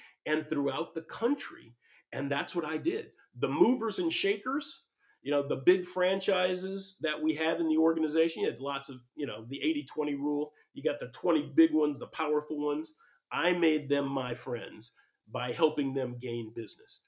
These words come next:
So bottom line is, I influenced the way they thought, and we changed the way we did things. Um, there was a, a, a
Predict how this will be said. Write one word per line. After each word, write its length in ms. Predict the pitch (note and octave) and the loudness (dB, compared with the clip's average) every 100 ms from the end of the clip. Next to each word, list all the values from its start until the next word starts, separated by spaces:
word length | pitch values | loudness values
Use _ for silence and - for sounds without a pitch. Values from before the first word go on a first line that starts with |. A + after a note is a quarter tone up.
| _ | _
So 300 | - C#3+ - A#2+ | 2 2 2 -2
bottom 280 | D#3 G3+ | 0 4
line 300 | F3 D3 C3+ | 4 4 2
is, 240 | C3 B2 - _ - _ _ | -4 -6 -12 _ -20 _ _
I 280 | C3 D#3 E3 | 0 2 4
influenced 720 | E3 G#3 G3 D3+ D3 C3+ C3 A#2+ | 4 4 0 0 2 2 -2 -6
the 80 | |
way 240 | B2+ D3 D3 | 0 2 2
they 200 | C#3 B2+ | -2 -4
thought, 420 | - E3+ C#3 - - | -4 -4 -4 -6 -6
and 160 | C3+ C3 | -4 -2
we 160 | D#3+ | -4
changed 680 | - - - G3+ G3+ E3 C3 | -4 -6 2 4 4 2 0
the 80 | C3+ | -2
way 200 | C3+ C#3 | 2 2
we 160 | C3+ | 0
did 320 | C3+ C#3+ D3 - | 0 -2 -2 -8
things. 400 | F2 - - - _ _ _ _ | -12 -12 -20 -20 _ _ _ _
Um, 380 | C3 B2 A#2+ A2+ | -4 -2 -4 -2
there 140 | C#3 D#3+ | 4 4
was 180 | D3 | 4
a, 120 | C#3 A#2 | 2 -2
a, 320 | - A2+ G2+ | -6 -12 -12
a 80 | - | -14